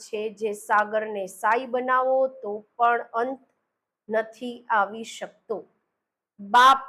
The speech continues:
સહજ કરીને સમજાવે છે. બાપને જાણવાના છે, સ્વદર્શન ચક્રધારી બનવાનું છે. બસ.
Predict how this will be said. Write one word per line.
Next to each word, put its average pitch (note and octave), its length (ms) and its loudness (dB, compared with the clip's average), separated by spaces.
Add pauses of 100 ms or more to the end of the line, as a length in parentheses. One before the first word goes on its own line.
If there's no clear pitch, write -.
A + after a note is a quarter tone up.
(120)
સહજ D#4 380 2 (200)
કરીને G#3+ 440 -2 (180)
સમજાવે G3 680 -2 (140)
છે. F3+ 160 -10 (920)
બાપને A3+ 680 6 (220)
જાણવાના A#3+ 800 2
છે, C4 140 -6 (800)
સ્વદર્શન A3 880 0 (280)
ચક્રધારી G#3 1120 -4
બનવાનું F#3+ 580 -4 (100)
છે. G3+ 140 -6 (640)
બસ. F#3+ 460 2